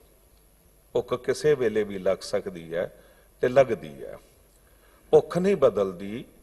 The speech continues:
ਕਿਉਂਕਿ ਭੁੱਖ ਸਿਧਾਂਤ ਹੈ, ਪਰ ਸਾਧਨ ਬਦਲਦੇ ਨੇ। ਮਤਲਬ ਕਿ ਖਾਣਾ, ਭੋਜਨ ਜੋ ਹੈ, ਉਹ ਬਦਲ ਬਦਲ ਕੇ ਖਾਇਆ ਜਾਂਦਾ ਹੈ।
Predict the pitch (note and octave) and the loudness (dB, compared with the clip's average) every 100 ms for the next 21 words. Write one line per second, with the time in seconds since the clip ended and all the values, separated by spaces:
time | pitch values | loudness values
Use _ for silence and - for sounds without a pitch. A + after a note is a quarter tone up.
0 | _ - A2+ G#2+ A2 - G#2 B2 - A2 | _ -10 -8 -8 -2 0 0 -4 -10 -10
1 | F#2+ A2 A#2 E2+ - C#2+ - B1+ - _ | -4 -2 -2 -6 -10 -10 -12 -16 -20 _
2 | _ _ _ _ _ _ _ _ _ _ | _ _ _ _ _ _ _ _ _ _
3 | _ _ _ _ _ _ _ _ D#3 - | _ _ _ _ _ _ _ _ 0 0
4 | F3 G3 F#3+ F3+ A2+ F#2 F2+ E2 E2 D2+ | 2 2 4 0 0 0 -2 -4 -10 -12
5 | D2 C2+ - - _ _ _ A#2 A#2 A#2+ | -16 -18 -20 -20 _ _ _ -4 -2 0
6 | C3+ C#3 C#3 C#3+ - - A2 F#2 E2 F2 | 0 0 -2 -8 -12 -6 -4 -2 -4 -10
7 | - - - _ _ _ _ _ - B2+ | -16 -20 -20 _ _ _ _ _ 0 0
8 | F#2+ B2 D#3+ D3+ B2+ G#2+ F#2 A#2 - - | 2 0 0 0 0 2 2 2 -2 -16
9 | - - _ - D3 B2 B2 - D3 A#2+ | -20 -20 _ -6 -2 0 4 4 6 6
10 | A2 F#2 - F2+ - E2 D#2 D#2 D2 C#2 | 4 2 -4 -6 -4 -4 -2 -4 -8 -14
11 | C#2 C#2 - | -12 -12 -12